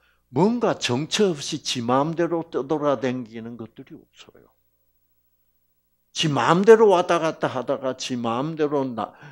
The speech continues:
어, 난리를 치고, 어, 그런 존재가 있다면 그 인간이야. 왜 인간은 그렇게 지 마음대로 할 수 있어요?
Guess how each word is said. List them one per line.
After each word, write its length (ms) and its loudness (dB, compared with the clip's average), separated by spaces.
어, 100 -10
난리를 720 0
치고, 680 -4
어, 260 -10
그런 400 -4
존재가 440 -6
있다면 320 -8
그 120 0
인간이야. 840 -4
왜 420 10
인간은 540 6
그렇게 340 6
지 140 2
마음대로 560 6
할 140 -10
수 160 -18
있어요? 380 -20